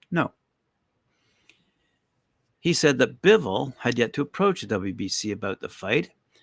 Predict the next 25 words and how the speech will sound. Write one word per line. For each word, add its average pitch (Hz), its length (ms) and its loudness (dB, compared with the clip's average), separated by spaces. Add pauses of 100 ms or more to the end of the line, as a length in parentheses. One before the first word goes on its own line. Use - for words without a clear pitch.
(120)
and 120 180 2
that 117 240 0
the 120 80 -6
sanctioning 135 480 -2
body 107 280 0
was 104 300 -4
very 120 600 0
clear, 160 580 -2 (320)
quote 95 260 -8
unquote, 90 440 -4 (540)
about 127 340 4
its 151 160 2
position 123 500 -2
on 104 180 0
Russian 113 520 0
and 107 160 -4
Belarusian 104 720 -4
fighters. - 580 -4 (640)
Thus, 113 460 0 (300)
mandatory 147 640 0
challenger 107 640 -4
Callum 117 380 0
Smith 104 420 -8
is - 240 -8
next 95 420 -8